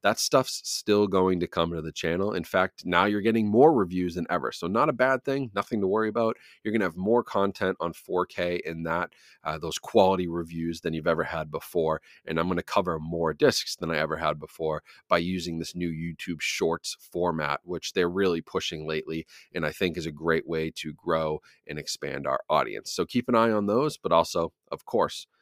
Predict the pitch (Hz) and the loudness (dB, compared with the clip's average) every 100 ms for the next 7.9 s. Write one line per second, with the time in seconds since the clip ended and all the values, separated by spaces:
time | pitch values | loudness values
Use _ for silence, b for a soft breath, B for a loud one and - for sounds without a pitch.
0 | _ - 98 95 104 95 82 85 78 78 | _ -4 -2 0 0 -2 -2 -4 -4 0
1 | 82 85 82 - 82 78 78 82 80 78 | 2 2 -2 -6 -2 -2 -4 -4 -4 -2
2 | 80 - B B B - 131 123 117 - | -4 -8 B B B 4 6 6 2 2
3 | 87 87 - 80 82 85 85 87 80 80 | 2 2 -2 -2 4 4 4 -2 -10 -12
4 | 80 85 113 - - 95 90 92 85 80 | -6 0 2 0 0 0 2 0 -2 -2
5 | 80 78 78 78 76 76 85 82 78 - | -4 -6 -4 -4 -4 -4 -2 0 -2 -4
6 | 78 78 - 80 76 - - - 78 76 | -4 -6 -6 -6 -6 -6 -8 -4 -4 -4
7 | 78 76 - 78 71 - - 80 | -6 -8 -6 -8 -8 -10 -6 -6